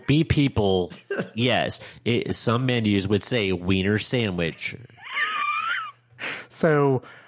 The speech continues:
Speaker 2: why that terminology instead of hot dog? Is hot dog, like, is, is there some sort of copyright on the word hot dog as to where it could not be used on a menu?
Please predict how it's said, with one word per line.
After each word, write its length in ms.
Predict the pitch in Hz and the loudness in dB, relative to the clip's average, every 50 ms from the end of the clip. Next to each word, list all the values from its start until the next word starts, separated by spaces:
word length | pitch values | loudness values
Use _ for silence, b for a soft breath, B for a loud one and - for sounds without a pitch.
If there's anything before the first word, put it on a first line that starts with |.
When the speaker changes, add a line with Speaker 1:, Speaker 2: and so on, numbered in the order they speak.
| B B _ _ _ _ _ - | B B _ _ _ _ _ 0
Speaker 2:
why 380 | 135 131 143 156 170 180 180 165 | 4 4 6 6 6 4 4 4
that 260 | 165 170 170 170 - | 4 2 2 0 -2
terminology 800 | - - 147 139 135 131 131 127 123 127 123 120 117 117 127 123 | -2 0 2 2 2 2 2 2 2 2 2 0 0 0 -2 -2
instead 340 | 117 120 - - 139 117 110 | -2 -4 -2 -2 -2 -2 -2
of 80 | 104 | -4
hot 340 | - - - 151 151 127 113 | -8 -2 0 0 0 0 -2
dog? 260 | 117 113 107 107 117 120 | -4 -4 -2 0 0 0
Is 100 | 110 - | 0 0
hot 300 | - 151 143 147 131 127 | 0 0 0 0 0 0
dog, 420 | 139 135 127 127 123 123 123 120 - - - | 2 2 2 2 0 0 -2 -6 -8 -6 -2
like, 400 | 135 123 117 113 110 - - - _ _ _ _ _ _ _ _ _ _ _ _ - | 0 0 0 0 -2 -6 -10 -20 _ _ _ _ _ _ _ _ _ _ _ _ -4
is, 180 | 127 120 113 110 | -2 0 0 2
is 240 | 117 120 113 104 | 0 0 0 0
there 160 | 113 117 113 110 | 0 0 0 0
some 220 | - - 117 117 | 0 0 -2 -2
sort 300 | 113 - 131 117 117 113 | 0 0 2 2 2 0
of 120 | 107 98 | 0 -2
copyright 800 | - - 131 123 139 - 156 147 147 151 156 165 190 220 - - _ - - | -2 -2 0 0 0 0 2 2 2 2 2 2 0 -2 -6 -12 _ -2 0
on 220 | 131 120 120 123 | 2 2 2 2
the 60 | 117 113 | 0 2
word 400 | 117 123 127 123 120 117 113 117 - _ _ | 2 2 2 2 0 -2 -6 -10 -14 _ _
hot 360 | - - - 131 131 127 127 117 | -14 -4 -2 -2 -2 -2 -2 0
dog 460 | 123 123 135 156 196 226 220 226 - _ _ _ b b b b b b b b b b b b - | 0 2 2 0 0 -2 -4 -8 -10 _ _ _ b b b b b b b b b b b b -4
as 180 | 131 123 117 - | -2 -2 -2 0
to 80 | - 123 | 0 2
where 180 | 117 123 127 | 2 4 2
it 100 | 123 113 | 2 0
could 140 | - 151 131 | 0 0 0
not 160 | 131 135 127 | 2 0 0
be 60 | 117 123 | 0 2
used 360 | 120 127 131 135 143 139 143 | 2 4 4 4 2 2 2
on 140 | 131 123 123 | 0 0 0
a 40 | |
menu? 420 | 113 117 127 135 147 165 175 190 | 0 0 2 2 0 -2 -4 -8